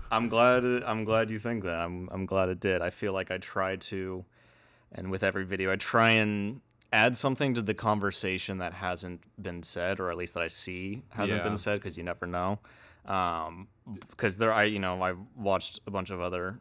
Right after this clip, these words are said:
Speaker 2: Smiling Friends videos. I was
Speaker 1: That's
Speaker 2: like,
Speaker 1: what I was
Speaker 2: "Okay."
Speaker 1: gonna ask.
Speaker 2: Yeah, 'cause there was just, you know, a very new show, just one season out, like, eight episodes, I think.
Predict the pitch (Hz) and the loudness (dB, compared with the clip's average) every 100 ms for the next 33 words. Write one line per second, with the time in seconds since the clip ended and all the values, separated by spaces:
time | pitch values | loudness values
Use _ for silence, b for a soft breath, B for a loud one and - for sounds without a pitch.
0 | - - 98 90 92 - 90 87 92 90 | -10 -6 -6 -6 -6 -8 -8 -8 -6 -4
1 | 87 87 92 127 156 139 110 87 87 90 | -4 -4 0 2 6 6 6 0 0 -4
2 | 90 90 127 123 101 135 156 147 135 - | -4 -4 2 4 4 4 2 2 2 -2
3 | - 120 98 90 95 117 110 98 90 - | -6 -2 0 0 2 4 4 2 0 0
4 | 107 92 90 95 98 95 104 95 92 90 | 0 0 -8 -4 -4 -2 -4 -6 -6 -4
5 | 92 92 87 85 92 90 87 92 - 87 | -2 -2 -4 -8 -6 -4 -4 -6 -6 -6
6 | 87 92 - 90 87 | -6 -8 -8 -8 -10